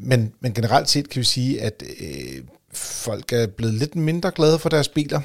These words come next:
øh, end de har været tidligere. Øh, og det har ellers været over en lang periode, at, øh, at tilfredsheden er steget med, med,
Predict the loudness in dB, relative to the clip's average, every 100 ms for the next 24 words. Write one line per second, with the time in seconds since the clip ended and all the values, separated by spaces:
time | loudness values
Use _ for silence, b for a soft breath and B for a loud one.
0 | B -8 -2 2 2 2 0 -4 -4 -2
1 | 2 4 4 4 0 0 -2 -6 B B
2 | B B 2 2 2 2 4 4 2 4
3 | 4 4 0 0 0 0 2 2 2 0
4 | -2 -2 0 0 0 -2 -2 0 2 2
5 | 0 2 4 4 0 _ -4 0 2 2
6 | 2 2